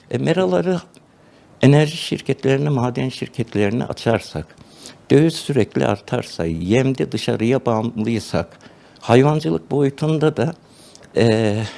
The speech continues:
çiğ süt referans fiyatını yükseltmemiz gerekiyor ki diş hayvanlar kesime gitmesin, hayvancılıkta süreklilik devam etsin. Yem sorununu çözmeyip,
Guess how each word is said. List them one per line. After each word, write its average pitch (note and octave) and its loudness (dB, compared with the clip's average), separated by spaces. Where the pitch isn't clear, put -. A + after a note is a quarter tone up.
çiğ D3+ 2
süt - -2
referans D3 0
fiyatını A#2+ -2
yükseltmemiz C#3+ 0
gerekiyor C#3 -2
ki D3+ -4
diş - 0
hayvanlar G2+ 2
kesime - -4
gitmesin, D#3 -4
hayvancılıkta B2 0
süreklilik - -2
devam C3+ 0
etsin. - -6
Yem D#3 8
sorununu D#3 6
çözmeyip, C#3+ 2